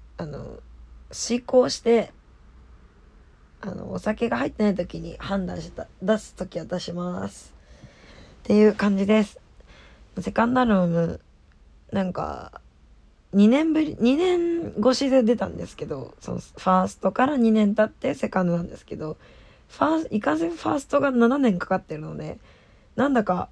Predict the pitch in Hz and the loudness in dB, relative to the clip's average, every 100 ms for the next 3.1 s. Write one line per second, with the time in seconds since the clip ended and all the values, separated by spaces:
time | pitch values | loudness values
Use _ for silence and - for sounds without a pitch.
0 | _ _ - - _ 202 220 220 196 180 | _ _ -20 -20 _ -4 0 2 0 0
1 | 208 208 202 175 180 170 175 170 - 175 | 2 2 2 -2 -2 0 0 -2 -4 -8
2 | 165 - 170 160 - 165 - - 170 170 | -8 -6 -6 -6 -8 -10 -10 -6 -4 -4